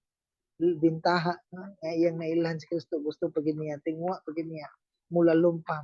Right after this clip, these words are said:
mailhan pa si Kristo Jesus, no? Knowing Christ, wala siya nga, daghan na kay nags-, daghan na kay tag-, nabasa, daghan na siya kay sinabihan,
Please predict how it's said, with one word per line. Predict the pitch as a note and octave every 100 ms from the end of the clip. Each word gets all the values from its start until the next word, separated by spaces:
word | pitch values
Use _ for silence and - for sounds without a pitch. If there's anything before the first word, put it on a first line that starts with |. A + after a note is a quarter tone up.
| D3+
mailhan | D3+ D#3+ D3+ D3+
pa | C#3+ C3+ _ _ _ _ _
si | -
Kristo | D#3+ D#3 D3 - D#3+ C3+ B2+
Jesus, | C3 - G#2 - D3+
no? | F3+ G3+ - D3
Knowing | C#3+ F#3+ G3 F#3+
Christ, | - G3 F3 D#3+
wala | E3+ F#3
siya | E3+ F3
nga, | E3 - _ _ _ _ D#3+
daghan | E3+ F#3+
na | G3+
kay | G#3 G3+
nags-, | F3+ - _ _
daghan | D#3 - F3 F#3
na |
kay | F3 F#3 F3+ F3 _
tag-, | F3 E3 - -
nabasa, | D#3 E3 F3+ - E3
daghan | C3+ D#3+
na | D#3+
siya | D#3+
kay | E3 D3+
sinabihan, | D#3 D3 F3+ D#3+